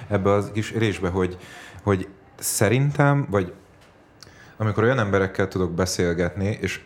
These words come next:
én a magam szemszögéből magamat is úgy látom, hogy én olyan ember vagyok, aki a, a, nem tudom, az antivaxerekre, meg a, meg a,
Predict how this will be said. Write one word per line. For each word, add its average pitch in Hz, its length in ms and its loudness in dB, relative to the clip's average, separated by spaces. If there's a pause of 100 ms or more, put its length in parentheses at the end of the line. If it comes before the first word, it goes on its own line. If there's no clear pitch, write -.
(560)
én 107 280 0 (380)
a 95 60 -6
magam 98 300 2
szemszögéből 87 640 0
magamat 87 440 -2
is - 140 -4
úgy 78 140 -2
látom, 78 400 -2
hogy 92 220 -2
én 87 200 -4
olyan 101 180 -2
ember 85 360 -2
vagyok, 101 240 0
aki 82 280 -2 (600)
a, 87 80 -4 (840)
a, 71 280 -2
nem 80 180 -2
tudom, 71 380 -2
az 71 320 -8
antivaxerekre, 92 1400 0 (100)
meg 76 240 -6
a, 71 360 -4 (440)
meg 73 180 -4
a, 67 240 -4